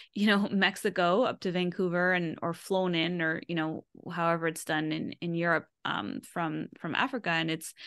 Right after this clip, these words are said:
that has a big, you know, impact on our environment as well in terms of, you know, the emissions. So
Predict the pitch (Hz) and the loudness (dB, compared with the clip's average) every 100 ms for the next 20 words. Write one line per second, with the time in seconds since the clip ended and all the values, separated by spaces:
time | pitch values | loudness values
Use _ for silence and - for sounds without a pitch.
0 | - - - _ _ 185 202 285 - - | -16 -16 -20 _ _ 2 4 4 2 -4
1 | 190 202 208 196 170 185 190 175 - - | 2 2 2 0 2 4 4 0 -8 -18
2 | _ 180 170 160 147 - 190 185 180 - | _ -2 0 -2 -4 -2 -2 0 0 0
3 | 180 170 165 - - - 170 165 170 165 | -2 0 0 -4 -6 -2 0 0 0 0
4 | - - 180 170 156 - - 135 185 175 | 0 -2 -6 -6 -2 0 0 0 -4 -6
5 | 175 165 - 185 - _ - 170 165 165 | -4 -4 -4 -8 -14 _ -6 -4 -2 -2
6 | 165 175 - 247 277 285 202 180 | -2 -2 -2 2 0 2 2 2